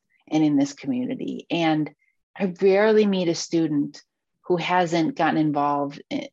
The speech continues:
for example, in Badger Volunteers or in a community-based learning class,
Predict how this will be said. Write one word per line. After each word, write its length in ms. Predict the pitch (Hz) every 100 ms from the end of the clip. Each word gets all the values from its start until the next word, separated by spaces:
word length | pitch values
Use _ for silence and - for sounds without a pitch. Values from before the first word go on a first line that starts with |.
| _
for 140 | -
example, 500 | 143 147 139 143 127 156
in 180 | 160
Badger 320 | 147 143 143 143
Volunteers 840 | 143 143 139 143 143 143 143 - _ - _ _ _
or 460 | 165 160 151 151 - -
in 220 | 165 160
a 120 | 147
community-based 600 | - 156 147 143 143 147
learning 260 | 147 139 139
class, 520 | 143 139 139 -